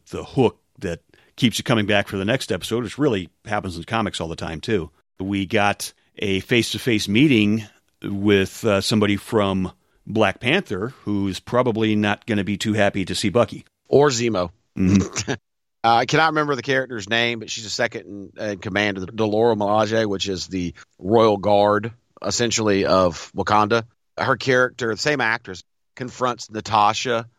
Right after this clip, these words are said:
Speaker 2: in Civil War, and they're getting ready to have a fight when T'Challa's like, as entertaining as that might be,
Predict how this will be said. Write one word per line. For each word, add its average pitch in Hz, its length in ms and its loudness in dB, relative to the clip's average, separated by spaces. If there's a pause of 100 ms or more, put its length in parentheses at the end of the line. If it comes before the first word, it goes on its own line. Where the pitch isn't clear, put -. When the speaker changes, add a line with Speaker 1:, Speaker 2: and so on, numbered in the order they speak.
(220)
Speaker 2:
in 95 380 -6 (480)
Civil 104 380 2
War, 101 460 6 (360)
and 98 200 0
they're 101 80 2
getting 107 140 2
ready 104 140 6
to 98 40 2
have 110 100 -2
a 98 40 -8
fight 107 400 0
when 101 120 -10
T'Challa's 104 520 -4
like, 104 160 -4
as 117 140 -6
entertaining 123 520 -2
as 117 140 -4
that 120 180 -4
might 110 220 -6
be, 113 280 -2